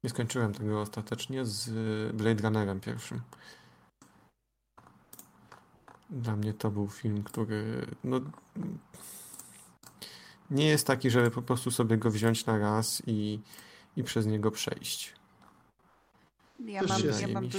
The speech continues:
Speaker 2: duże uczucia, jeżeli chodzi o Bl-, Blade Runnera pierwszego, ale, em, nie, nie, nie będę się wypowiadać, dlatego że to są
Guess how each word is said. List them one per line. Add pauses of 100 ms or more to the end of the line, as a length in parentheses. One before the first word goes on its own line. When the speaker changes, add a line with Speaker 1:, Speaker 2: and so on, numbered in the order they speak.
(140)
Speaker 2:
duże
uczucia,
jeżeli
chodzi
o
Bl-,
Blade
Runnera
pierwszego,
ale, (720)
em, (1160)
nie,
nie,
nie
będę
się
wypowiadać,
dlatego
że
to
są